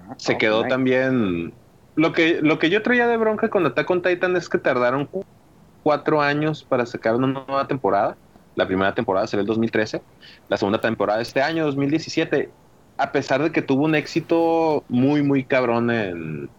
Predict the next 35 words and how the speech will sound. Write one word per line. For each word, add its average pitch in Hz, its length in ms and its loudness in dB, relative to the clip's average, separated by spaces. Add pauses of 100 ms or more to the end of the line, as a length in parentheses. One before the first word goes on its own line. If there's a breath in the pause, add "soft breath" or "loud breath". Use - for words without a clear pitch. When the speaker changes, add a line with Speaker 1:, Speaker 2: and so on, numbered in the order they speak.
(220)
Speaker 2:
en 95 80 -2
Japón, 95 440 -4
¿no? 135 180 -6 (580 loud breath)
Sacó 110 360 0
en 123 140 2
el 131 320 2
entre-, 98 680 0
en 101 220 0
medio 135 380 2
una 139 320 0
serie 131 300 0
que - 80 -14
se - 120 -2
llamaba 101 920 0 (1000)
Cavalry 104 680 0
of 131 180 -2
the 107 180 2
Iron 120 200 -2
Fortress, 214 580 -2
que 156 120 -2
también 104 280 0
te - 80 0
la 104 80 0
pasé 98 200 -4
a 101 40 0
ti, 139 180 -2
Fofo. 180 380 -2 (180)
Speaker 1:
Ajá. 160 240 -2 (1200)
Speaker 2:
Y 117 360 2
sí 143 160 0
me 151 120 2
quedé 131 180 2
como 147 180 0
que, 113 280 2
ah, 147 540 0